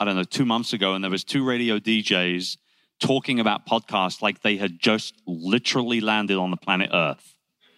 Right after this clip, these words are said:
<laughs> "Hi there. What a podcast is, is it gives you the ability to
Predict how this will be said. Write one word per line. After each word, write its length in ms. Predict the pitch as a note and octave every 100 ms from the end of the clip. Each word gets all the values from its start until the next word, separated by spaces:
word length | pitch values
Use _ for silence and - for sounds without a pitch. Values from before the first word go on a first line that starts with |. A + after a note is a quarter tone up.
| - - -
<laughs> 1600 | - F#3 - F3 F3 D3+ E3+ - - - - _ _ _ _ -
"Hi 280 | E3+ G3+ A2
there. 300 | G2 F#2 C#3+
What 140 | A#3
a 40 | D#3
podcast 600 | F#3 F3+ A#2 F2 F2 A2
is, 280 | A#2 D3+ B2+
is 280 | A#2 G#2
it 140 | B2+ A2+
gives 300 | A#2+ G3 E3
you 80 | D3+
the 140 | B2+
ability 500 | A2 F#3 F3+ C3+ B2+ A2+
to 240 | C3+